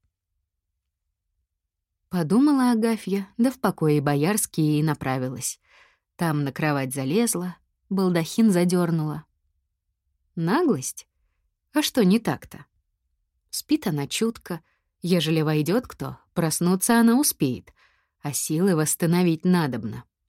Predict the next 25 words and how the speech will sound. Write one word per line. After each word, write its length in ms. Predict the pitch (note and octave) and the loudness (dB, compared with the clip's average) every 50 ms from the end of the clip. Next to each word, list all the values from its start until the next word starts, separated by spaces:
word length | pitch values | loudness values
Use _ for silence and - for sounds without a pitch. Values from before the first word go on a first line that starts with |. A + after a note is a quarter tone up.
| _ _ _ _ _ _ | _ _ _ _ _ _
Авось 320 | - G3 F#3+ A3 A3+ - - | -2 2 2 2 2 0 0
и 40 | |
в 80 | C#3+ - | -2 -2
спальню 440 | - - - E3 F#3+ A3 A3+ A#3 A3 | -4 -2 0 2 4 4 6 6 6
боярскую 640 | G#3 G#3 G#3 G3+ F#3+ F#3+ F#3+ - - - F3+ F3 | 6 4 4 4 4 2 2 0 2 2 2 4
без 200 | F3 F3+ F3+ E3 | 4 2 2 4
лишней 420 | F3+ E3+ E3+ - - F3 E3 D#3+ E3 | 2 2 2 0 0 0 2 2 2
надобности 600 | E3+ E3 E3 D#3+ D#3+ D3+ D#3+ D#3+ - - - E3 | 2 2 2 2 2 2 0 -2 -2 -2 0 2
не 120 | E3 D#3+ | 2 2
полезут. 600 | D#3 E3+ D#3+ D#3 D3 D3 C#3+ C3 C3 - - - _ _ _ _ _ _ _ _ _ _ _ _ | 2 0 0 0 0 0 -2 -4 -8 -12 -14 -20 _ _ _ _ _ _ _ _ _ _ _ _
А 80 | - A#3 | -4 -2
и 120 | A#3 A#3 | 0 0
полезут. 680 | A3+ - A3+ A3 A#3 B3+ C#4 A#3 - - - - _ _ _ _ _ _ _ _ | 0 0 0 0 2 0 0 -2 -4 -6 -8 -12 _ _ _ _ _ _ _ _
Кто 240 | - - - G4 F#4+ | -8 -2 -2 -2 0
подумает 640 | - E3+ D#3 D#3 E3 F#3 F#3+ F3+ D#3+ D3+ C#3+ - - | 2 0 2 2 4 4 4 4 4 2 0 -2 -4
тут 220 | D#3 D3 - D3+ | -4 -4 -4 -2
волхву 500 | C#3 D#3+ F#3+ A#3 - - D#3+ D3 C#3+ C3 | 0 0 0 0 -2 -2 -2 -2 0 -2
искать? 520 | A#2+ - - - A2 - - - - - _ _ _ _ _ _ _ _ _ _ - | -4 -6 -8 -12 -12 -14 -14 -16 -18 -20 _ _ _ _ _ _ _ _ _ _ -4
Бред. 520 | E3+ D#3 C#3+ D3 D3 C#3 C3 - - _ _ _ _ _ _ | -2 -2 -2 -4 -4 -6 -10 -16 -20 _ _ _ _ _ _
Как 260 | - C4+ C#4 C4+ - | -2 -2 -2 0 -2
есть 340 | E3 C#3 C#3 C3+ - - D#3+ | -2 -2 -2 -4 -4 -6 -4
бред. 440 | D3+ D#3+ C#3+ C#3 A#2 A2 - - - _ _ _ _ _ _ _ _ _ _ _ _ _ _ _ _ _ _ _ _ _ _ _ _ _ _ _ _ _ _ _ _ _ _ _ _ _ _ _ _ _ _ _ | -4 -4 -4 -4 -6 -10 -12 -18 -20 _ _ _ _ _ _ _ _ _ _ _ _ _ _ _ _ _ _ _ _ _ _ _ _ _ _ _ _ _ _ _ _ _ _ _ _ _ _ _ _ _ _ _
Устроилась 720 | - D3+ D3 - - - F#3+ A3 A#3+ A#3+ A#3 A#3 A3+ - | -6 -6 -6 -6 -4 -2 0 2 2 2 2 2 0 2
волхва 440 | G#3 G3+ G3 G3 F#3+ - F#3+ F#3 F3+ | 2 2 2 2 0 0 2 2 2
поудобнее 840 | F3+ - F3 E3+ E3+ E3 E3 E3+ E3 D3+ D#3+ D#3 D3 C#3+ D3 D3+ | 2 2 2 2 2 2 2 2 2 2 0 -2 -2 -2 -4 -6